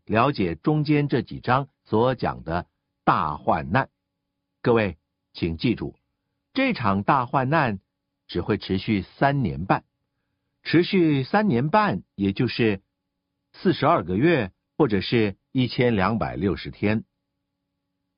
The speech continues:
七印、七号和七晚之间的关联，一般有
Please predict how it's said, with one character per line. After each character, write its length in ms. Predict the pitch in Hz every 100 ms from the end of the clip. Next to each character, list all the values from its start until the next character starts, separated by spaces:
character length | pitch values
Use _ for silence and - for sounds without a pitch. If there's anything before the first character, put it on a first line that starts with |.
| _ _ _ _ _ _ _
七 420 | - - - 185 196
印、 460 | 208 151 107 98 - _ _
七 340 | - - 170 175
号 440 | - 190 160 95
和 460 | - - 98 90 87
七 300 | - - 196
晚 320 | 117 69 67
之 160 | 120
间 180 | 113 147
的 120 | 135
关 240 | 92 139 143
联， 280 | 92 101 - _ _ _
一 140 | -
般 320 | 135 143 143 -
有 360 | 80 67 62